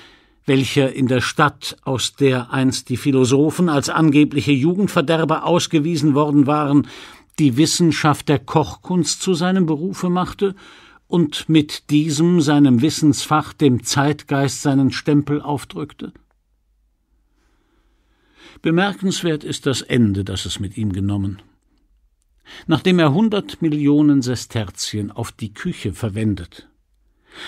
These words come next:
nachdem er die zahlreichen Geschenke der Großen und das gewaltige Einkommen von dem Kapitol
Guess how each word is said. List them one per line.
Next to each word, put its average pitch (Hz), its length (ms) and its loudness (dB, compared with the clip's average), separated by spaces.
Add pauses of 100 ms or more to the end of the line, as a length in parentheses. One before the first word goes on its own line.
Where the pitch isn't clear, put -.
nachdem 160 360 4
er 151 60 6
die 143 140 2
zahlreichen 160 640 0
Geschenke 160 440 -2
der 127 120 0
Großen 139 500 -2
und 113 200 -4
das 120 180 -4
gewaltige 151 600 0
Einkommen 160 500 2
von 147 220 2
dem 135 180 2
Kapitol 160 760 2